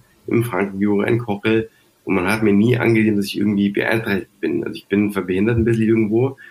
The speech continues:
man hat aber nie gesehen, dass mir fehlt kein Arm, ich bin nicht blind, mir fehlt kein Bein, ich bin irgendwie normal im, im, im, im wahrnehmungs-, äh, äh, thematischen Bereich. Aber ich wollte mich irgendwie, äh,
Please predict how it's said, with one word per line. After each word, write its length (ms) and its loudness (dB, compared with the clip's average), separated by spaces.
man 140 -2
hat 60 2
aber 100 0
nie 240 2
gesehen, 380 2
dass 200 -2
mir 140 0
fehlt 180 -6
kein 140 0
Arm, 500 0
ich 140 -8
bin 120 2
nicht 200 0
blind, 500 0
mir 120 -2
fehlt 280 0
kein 240 2
Bein, 380 0
ich 140 -4
bin 140 0
irgendwie 320 2
normal 600 0
im, 280 0
im, 280 0
im, 260 0
im 220 0
wahrnehmungs-, 680 2
äh, 420 -2
äh, 140 -4
thematischen 640 -4
Bereich. 500 -2
Aber 300 -2
ich 160 -2
wollte 160 0
mich 100 -4
irgendwie, 420 2
äh, 580 0